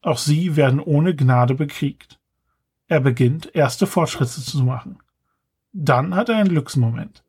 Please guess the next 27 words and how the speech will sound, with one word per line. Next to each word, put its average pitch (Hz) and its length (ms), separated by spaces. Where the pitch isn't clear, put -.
Seiner 143 480
Armee 143 380
gelingt 143 460
es, 190 200
einen 123 360
Botschafter 147 580
der 156 160
Hyksos 131 500
abzufangen. 139 680
Er 170 200
hatte 196 200
eine 147 180
Botschaft 143 520
an 147 120
die 131 120
Nubier 131 400
aus 143 220
Kerma. 143 500
Diese 147 300
Botschaft 151 720
hat 165 100
die 170 140
alten 160 320
Verbündeten 147 580
aufgefordert, 156 800
Theben 147 380
anzugreifen. 147 720